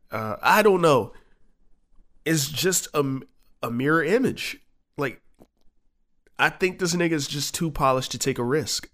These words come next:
I also wanna break down two tracks real quick, Emotionless and March fourteenth. Uh,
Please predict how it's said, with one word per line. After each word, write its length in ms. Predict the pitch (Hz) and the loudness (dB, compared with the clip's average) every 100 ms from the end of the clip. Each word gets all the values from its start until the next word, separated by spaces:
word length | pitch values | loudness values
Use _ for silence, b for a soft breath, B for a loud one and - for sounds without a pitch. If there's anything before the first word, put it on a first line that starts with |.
| _ _ - - _ | _ _ -20 -20 _
I 60 | 175 | 2
also 260 | 240 226 | 2 2
wanna 220 | 196 170 | 2 2
break 220 | 123 143 143 | 2 -2 -2
down 220 | 135 123 | -4 -4
two 240 | - 143 | -2 -2
tracks 480 | 135 - 123 120 - | 0 -2 -2 -4 -6
real 160 | 131 123 | -4 -4
quick, 380 | - 135 123 _ | -4 -4 -6 _
Emotionless 800 | 123 131 170 - 160 151 143 - | 0 4 4 2 -2 -2 -2 -6
and 160 | - 123 | -4 -2
March 300 | 113 123 - | 0 0 -2
fourteenth. 560 | - 131 - 131 101 - _ _ - _ _ _ _ _ _ _ _ | -4 -4 -4 -6 -6 -12 _ _ -20 _ _ _ _ _ _ _ _
Uh, 300 | 175 156 | 2 4